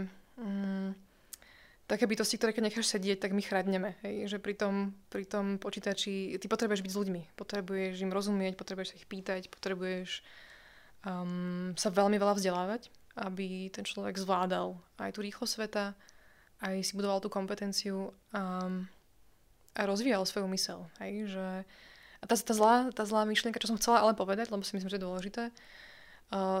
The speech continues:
Slovensko je také... Mm, opakujem, že tá krajina je krásna v mnohých smeroch a má tu obrovský potenciál, hej, ktorý naozaj je vidieť. Ale súčasne, a hlavne novinári v mojom veku, um,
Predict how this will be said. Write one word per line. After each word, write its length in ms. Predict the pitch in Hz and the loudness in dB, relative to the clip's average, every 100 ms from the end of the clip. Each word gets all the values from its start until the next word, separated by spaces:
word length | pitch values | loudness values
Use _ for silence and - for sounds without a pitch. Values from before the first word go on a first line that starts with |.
| 190 | 2
Slovensko 320 | 269 294 269 | 4 4 4
je 80 | 240 | 4
také... 240 | 226 233 220 214 - - | 4 4 4 2 -6 -6
Mm, 640 | 196 190 190 190 - - 226 | -2 0 -2 -4 -12 -6 2
opakujem, 320 | 247 247 226 | 4 6 4
že 120 | 208 | 4
tá 80 | 202 | 2
krajina 280 | 208 196 190 | 2 4 2
je 80 | |
krásna 560 | 190 196 170 165 196 185 | 2 2 2 0 -4 -2
v 40 | 185 | -4
mnohých 160 | 180 | -6
smeroch 240 | - 185 190 | -4 -2 -2
a 80 | 185 | -2
má 80 | |
tu 160 | 180 - | -4 -4
obrovský 320 | 190 185 - | -2 -2 -4
potenciál, 480 | - 185 185 185 190 | -6 -6 -4 -4 -4
hej, 160 | 190 185 | -4 -4
ktorý 160 | 185 | -2
naozaj 400 | 202 196 190 185 | 0 2 2 0
je 200 | 214 190 175 | -2 -4 -6
vidieť. 340 | 170 190 233 - - - - - - - - - - | -4 -4 -6 -12 -20 -20 -20 -20 -20 -20 -20 -12 -4
Ale 440 | 190 185 190 185 | 0 2 2 2
súčasne, 720 | - 254 254 233 220 208 214 - | 4 6 6 6 8 6 4 -2
a 20 | 190 | 0
hlavne 400 | 208 208 202 196 | 4 6 6 4
novinári 320 | 196 220 202 | 6 6 6
v 60 | 196 | 6
mojom 180 | 208 208 | 6 4
veku, 240 | 185 262 262 254 - | 2 0 -2 -6 -6
um, 480 | 208 202 202 202 196 | -4 -2 -4 -4 -6